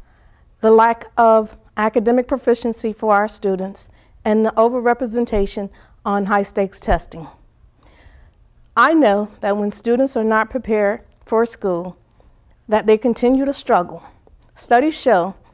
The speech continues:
that if a student is not reading on grade level by the time they enter third grade, they will continue to struggle throughout their entire academic career.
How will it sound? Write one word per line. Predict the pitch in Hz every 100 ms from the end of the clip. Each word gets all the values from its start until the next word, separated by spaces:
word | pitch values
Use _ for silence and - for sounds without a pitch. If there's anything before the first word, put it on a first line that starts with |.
| _ _
that | 202 202
if | 208
a | 226
student | - 254 277
is | 247
not | 226 226 226
reading | 220 220 208 -
on | 220 254
grade | 247 220 214
level | 202 196 202 196
by | 208 190
the | 190
time | - 208 226
they | 226 220
enter | 208 208 196
third | - 208 226
grade, | 240 190 175 180 _ _ _ _
they | 233
will | 240
continue | 233 240 233 240 262
to |
struggle | 262 - 208 208 220 214
throughout | - 208 196 202
their | 214 196
entire | 185 233 202 220 208
academic | 196 208 190 202 214
career. | - 185 151